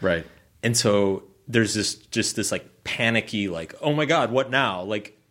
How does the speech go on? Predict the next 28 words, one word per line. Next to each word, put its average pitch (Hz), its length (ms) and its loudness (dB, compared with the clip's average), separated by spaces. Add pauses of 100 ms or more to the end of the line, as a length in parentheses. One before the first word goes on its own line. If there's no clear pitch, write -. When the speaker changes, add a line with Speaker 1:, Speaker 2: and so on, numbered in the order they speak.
(120)
Speaker 2:
something's 147 520 0
wrong. 123 380 2
I 117 80 0
know 131 220 2
something's 117 460 -2
wrong, 123 320 4
and, 98 120 -4
like, 95 240 -2
just 117 240 -4
reaching 117 500 -2
and 107 120 0
grabbing 107 400 2
for 104 140 -2
anything 113 420 0
we 92 100 -4
can 87 160 -10
find. 101 500 -4 (540)
Um, 98 500 2 (420)
and 135 120 -2
so 170 100 2
that's 196 260 4
the 147 80 2
feeling 143 540 2
that 113 140 2
I, 104 220 2
I 113 40 2
wanted 110 480 -2
to 98 480 -2